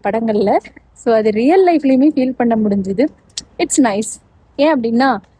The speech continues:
அதாவது globally இப்பதான் வந்து டீச்சர்ஸ் டேன்றாங்க. இந்தியால வந்து செப்டம்பர் ஃபைவ், ஆனா இப்பதான் அக்டோபர் ஃபைவ் தான் டீச்சர்ஸ் டேன்றாங்க. I don't know.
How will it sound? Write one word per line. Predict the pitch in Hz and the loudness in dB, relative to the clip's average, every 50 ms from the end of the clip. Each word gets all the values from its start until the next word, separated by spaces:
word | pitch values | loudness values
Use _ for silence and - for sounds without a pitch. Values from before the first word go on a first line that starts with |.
| _ _ _ _ _ _ _ _ _ _ _ _ _ _ | _ _ _ _ _ _ _ _ _ _ _ _ _ _
அதாவது | - 240 254 311 381 466 480 427 311 | -4 -2 0 0 2 2 2 2 2
globally | 294 302 339 415 453 453 466 480 494 466 427 | 2 2 2 2 2 2 2 2 4 2 2
இப்பதான் | 330 - - 440 466 523 508 | 0 0 0 0 0 0 0
வந்து | 466 427 392 381 440 - | 0 0 0 0 0 2
டீச்சர்ஸ் | - 370 370 - 381 339 330 262 | 2 0 0 0 -2 -4 -2 0
டேன்றாங்க. | 339 330 311 277 285 254 240 233 214 226 254 330 381 - _ _ _ _ _ _ _ - | 2 2 2 2 2 0 -2 -2 -2 0 0 -2 -4 -8 _ _ _ _ _ _ _ -2
இந்தியால | 285 320 370 415 415 415 | 0 2 2 2 2 2
வந்து | 403 392 381 359 403 | 2 0 0 -2 -2
செப்டம்பர் | - 330 302 - - 320 302 311 311 - - | -2 -4 -2 -2 -2 -2 0 -2 -2 -2 -2
ஃபைவ், | 247 220 233 254 302 370 392 - _ _ _ _ _ _ _ | -2 0 0 0 0 -2 -2 -6 _ _ _ _ _ _ _
ஆனா | - 240 254 269 302 320 | -4 -2 0 2 2 2
இப்பதான் | 311 285 233 - 339 349 339 359 359 349 339 330 311 | 0 0 -2 -2 0 0 2 2 2 2 2 2 2
அக்டோபர் | 294 262 247 - - 349 339 311 320 311 - | 0 0 -2 -2 -4 -2 -2 0 -2 -2 0
ஃபைவ் | 285 262 269 | 0 0 0
தான் | 262 285 294 302 269 | 0 0 0 0 0
டீச்சர்ஸ் | 269 277 254 - 277 254 226 | -2 -2 -2 -2 -2 0 0
டேன்றாங்க. | 247 240 226 214 214 220 220 214 220 247 320 - _ _ _ _ _ _ _ _ _ _ _ _ _ _ _ - | 0 0 0 -2 -4 -4 -2 -2 0 -2 -2 -2 _ _ _ _ _ _ _ _ _ _ _ _ _ _ _ -4
I | 415 359 | -2 0
don't | 302 240 226 214 214 | 2 2 2 2 2
know. | 220 | 0